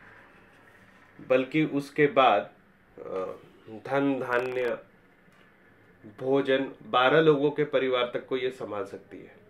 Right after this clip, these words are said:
ठीक है। और जो total चौदह कलाएं होती हैं, उसमें आठ कलाओं से आपको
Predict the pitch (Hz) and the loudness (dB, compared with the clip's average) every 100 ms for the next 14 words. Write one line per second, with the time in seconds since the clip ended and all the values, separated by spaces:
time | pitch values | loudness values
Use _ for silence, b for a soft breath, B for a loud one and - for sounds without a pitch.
0 | _ - 107 151 135 - b b b _ | _ -20 -10 -6 -6 -10 b b b _
1 | - 117 131 135 151 - 127 113 147 - | 0 4 4 2 0 0 -2 0 -2 2
2 | 120 117 135 135 117 131 139 120 - 95 | 2 4 4 4 4 4 4 -4 -10 -10
3 | 117 139 117 - 135 - 110 120 - 113 | -10 -8 -12 -8 -6 0 2 2 0 -4
4 | 107 101 101 143 - 98 101 - - 147 | -2 -4 -4 -6 -2 -2 -2 -4 -4 -2
5 | 220 | -2